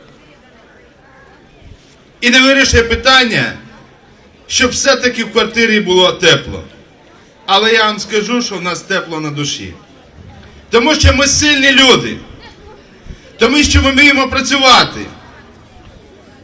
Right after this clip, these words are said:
Тому що ми віримо в те, що на цій землі, нашій, українській, будуть жити наші діти,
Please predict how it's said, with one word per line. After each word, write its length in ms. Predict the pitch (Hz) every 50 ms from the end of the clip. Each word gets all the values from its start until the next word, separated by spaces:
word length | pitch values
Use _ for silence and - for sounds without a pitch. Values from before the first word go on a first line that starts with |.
| - -
Тому 260 | - 240 262 302 302
що 220 | - - 294 294 262
ми 120 | 277 285
віримо 400 | 277 294 285 285 285 262 254 262
в 140 | 247 - -
те, 340 | 285 294 302 294 277 262 - - - - - - - - - - - - - - - - - - -
що 220 | - - - - 262
на 140 | 262 269 294
цій 240 | 262 285 294 285
землі, 580 | 240 208 247 269 254 262 254 254 202 143 - - - - - - - - - - - - - -
нашій, 520 | 151 190 240 254 240 - - - 143 104 104 90 - - - - - - - - - - -
українській, 840 | 233 240 233 262 254 247 262 262 262 240 214 - - - - 107 95 - - - - - - - - - - - - - - - - -
будуть 280 | - 226 269 - 277 240
жити 280 | - 269 269 - 240
наші 300 | 240 254 247 240 262 269
діти, 440 | 262 202 233 254 233 240 - - -